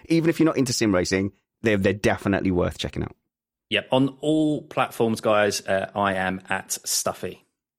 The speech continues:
Speaker 1: At Stu-, and you spell it weird.
Speaker 2: It's my last name. You're telling, it's telling me my last name's weird?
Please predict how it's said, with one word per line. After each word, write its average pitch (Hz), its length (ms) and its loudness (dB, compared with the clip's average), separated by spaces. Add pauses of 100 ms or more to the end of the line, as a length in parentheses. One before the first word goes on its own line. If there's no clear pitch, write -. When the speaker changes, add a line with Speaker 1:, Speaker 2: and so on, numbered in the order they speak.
(120)
Speaker 1:
At 98 200 0
Stu-, - 180 -2
and 107 180 2
you 110 80 2
spell 107 260 0
it - 100 -2
weird. 87 240 0 (920)
Speaker 2:
It's - 300 -2
my 139 140 2
last 151 320 0
name. 147 460 0 (100)
You're 123 80 -2
telling, 135 180 -2
it's 120 80 -8
telling 226 220 0
me 220 80 2
my 208 100 2
last 208 240 0
name's 208 160 -2
weird? 202 240 -2